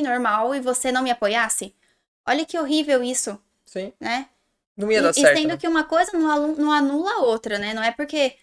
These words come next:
Speaker 1: sei lá, você tem um, empreende no, no paralelo, por exemplo, que muita gente faz isso,
Speaker 2: Sim.
Speaker 1: você deixa de, né, de fazer em alguma outro, em alguma outra área da sua vida.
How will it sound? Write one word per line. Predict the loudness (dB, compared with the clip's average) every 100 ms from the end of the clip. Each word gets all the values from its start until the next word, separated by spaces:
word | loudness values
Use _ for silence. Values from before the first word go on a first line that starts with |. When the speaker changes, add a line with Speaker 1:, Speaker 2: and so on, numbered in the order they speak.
| _
Speaker 1:
sei | -2 2
lá, | 4
você | 2 0
tem | -8 -8
um, | -6 -6 -6 -6
empreende | -6 -4 -4 -2 -4
no, | -4 -2 -4
no | -2
paralelo, | 0 2 4 2 0
por | -2
exemplo, | -6 -6 -6
que | -6
muita | -6 -6 -6
gente | -6 -4
faz | -4 -2
isso, | -4 -4 -4 -6
Speaker 2:
Sim. | -6 -8 -10 _ _ _ _ -4
Speaker 1:
você | 0 2 2 4 2 0 -6 -12
deixa | 0 0 0 -6
de, | -6 -6 -6 -8 -14 _ _ _ _ -10
né, | -4 -4 -4
de | -6 -8 -8
fazer | -2 -2 0
em | -2 -2
alguma | -4 -4 -4 -4 0
outro, | 0 0 -4 -4 -6
em | -8 -8
alguma | -8 -4 -4
outra | -2 0
área | 0 0
da | -4
sua | -4 -4
vida. | -6 -8 -12 -14